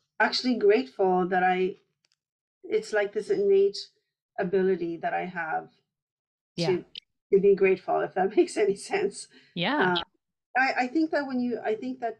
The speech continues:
Speaker 1: you know, you can go either way when you come from lack. You can
Speaker 2: Yes.
Speaker 1: either just, it can make you miserable and you can feel like, "Oh, woe is me," or you can just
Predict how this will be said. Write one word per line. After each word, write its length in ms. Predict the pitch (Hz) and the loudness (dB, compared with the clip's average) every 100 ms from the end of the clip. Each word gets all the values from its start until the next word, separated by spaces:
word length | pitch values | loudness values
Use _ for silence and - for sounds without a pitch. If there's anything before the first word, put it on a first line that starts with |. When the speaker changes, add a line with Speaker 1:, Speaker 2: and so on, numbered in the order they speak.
| _ | _
Speaker 1:
you 120 | 208 196 | 0 2
know, 300 | 180 180 - _ _ _ | 2 0 -6 _ _ _
you 140 | 214 226 | -8 -6
can 160 | 262 | -4
go 160 | 247 247 | -2 -2
either 340 | 202 233 233 | -4 -4 0
way 280 | 202 - - - | 0 -2 -12 -4
when 120 | 208 | 0
you 100 | 208 | 0
come 220 | 196 202 190 | 2 0 0
from 200 | 196 185 | -2 -2
lack. 340 | 156 - _ - | -4 -6 _ -12
You 120 | 196 | -2
can 80 | 196 | 2
Speaker 2:
Yes. 200 | 202 214 | 4 4
Speaker 1:
either 220 | 415 392 - | 2 0 -2
just, 200 | 415 392 | -8 -4
it 160 | 208 202 | -6 -2
can 160 | 403 | 2
make 220 | 403 - 254 | 2 0 -8
you 120 | 233 | -2
miserable 480 | 220 214 202 208 208 | -2 0 -2 -2 0
and 140 | 196 | 0
you 80 | 185 | 0
can 220 | 190 190 | -2 -6
feel 260 | - 190 190 | -4 -4 -2
like, 200 | 185 185 | -4 -6
"Oh, 140 | 196 | -4
woe 260 | 185 185 190 | -4 -2 -4
is 160 | 185 190 | -6 -2
me," 340 | 190 208 208 - _ _ - | -2 0 -2 -6 _ _ -4
or 160 | 202 | -2
you 140 | 190 196 | -2 -2
can 200 | 196 185 | -4 -4
just 520 | 196 - - - | -8 -12 -20 -20